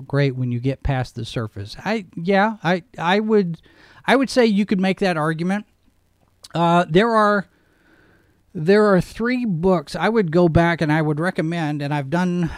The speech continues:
I've done a review of this. Uh, Missus Boss, do you have time to find the link to my review of These Are the Voyages? And we can post that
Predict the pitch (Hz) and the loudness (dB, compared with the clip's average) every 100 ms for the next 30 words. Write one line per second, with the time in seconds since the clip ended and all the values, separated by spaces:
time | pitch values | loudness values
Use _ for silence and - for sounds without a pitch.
0 | - 151 160 202 175 156 147 165 190 165 | -6 -2 0 2 2 2 2 2 4 4
1 | 120 120 127 120 135 - - - 147 147 | 2 -2 -2 -2 -4 -8 -12 -6 -2 -2
2 | 143 160 156 170 180 170 180 180 - 156 | -4 -6 -6 -4 -4 -2 0 -2 -4 -4
3 | 165 151 190 185 175 - 170 170 - 160 | -2 -2 0 0 -2 -4 -4 -4 -2 -2
4 | 143 131 165 160 160 143 139 151 151 - | -2 -6 -6 -4 -2 -2 -2 -4 -6 -14
5 | _ _ _ - - 139 135 135 131 131 | _ _ _ -12 -6 -2 -2 -4 -6 -6
6 | 135 139 127 127 131 143 135 120 127 151 | -4 -4 -4 -4 -4 -2 -2 -4 -4 -2
7 | 147 147 127 117 127 135 147 143 156 190 | -2 -4 -4 -4 -2 -2 -2 -2 -4 -4
8 | - - _ _ _ _ _ _ - - | -8 -16 _ _ _ _ _ _ -20 -20
9 | _ 127 139 151 160 131 - 175 180 - | _ -6 -2 0 -2 -2 -2 -2 -4 -6
10 | 165 143 143 - | -6 -6 -6 -10